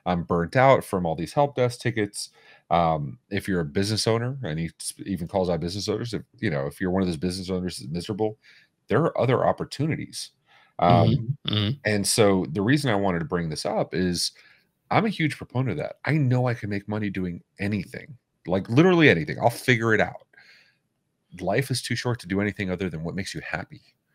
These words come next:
Speaker 2: Yes.
Speaker 1: Right? Like, <sighs> I mean, don't get me wrong. We all get burnt out. Lord knows, you know, I get burnt out. But if
Speaker 2: You gotta
Speaker 1: M S P
Speaker 2: like
Speaker 1: is not
Speaker 2: doing
Speaker 1: right
Speaker 2: this
Speaker 1: for
Speaker 2: stuff
Speaker 1: you
Speaker 2: to, to do
Speaker 1: Yeah.
Speaker 2: M S P work. And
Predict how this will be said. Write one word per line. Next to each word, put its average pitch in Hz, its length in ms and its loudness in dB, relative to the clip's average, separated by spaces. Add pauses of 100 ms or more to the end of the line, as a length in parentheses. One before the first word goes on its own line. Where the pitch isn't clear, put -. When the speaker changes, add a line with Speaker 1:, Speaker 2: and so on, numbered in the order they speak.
(160)
Speaker 2:
Yes. 107 340 0
Speaker 1:
Right? 98 160 -2 (180)
Like, 85 400 -6 (920)
<sighs> - 640 -8
I 139 100 0
mean, 127 180 2
don't 139 160 2
get 113 100 0
me 85 60 2
wrong. 87 280 4
We 95 120 4
all 92 120 6
get 90 200 0
burnt 80 260 -2
out. 78 300 0
Lord 98 200 2
knows, 87 500 -2
you 95 120 -6
know, 78 120 -2
I 101 100 2
get 98 180 -2
burnt 78 260 -8
out. 85 300 -2 (640)
But 98 300 2 (1900)
if 104 140 -6
Speaker 2:
You 143 100 10
gotta 214 160 12
Speaker 1:
M 190 40 4
S - 0 -
P - 20 8
Speaker 2:
like 185 140 12
Speaker 1:
is 135 120 4
not - 0 -
Speaker 2:
doing 147 160 10
Speaker 1:
right - 100 8
Speaker 2:
this - 140 2
Speaker 1:
for 113 100 2
Speaker 2:
stuff 117 120 0
Speaker 1:
you - 140 -8 (220)
Speaker 2:
to, 113 120 -2
to 107 240 -8
do 110 300 0
Speaker 1:
Yeah. 110 60 -4
Speaker 2:
M 110 120 -2
S 107 180 -4
P 107 160 -6
work. 104 360 -8
And 104 320 -4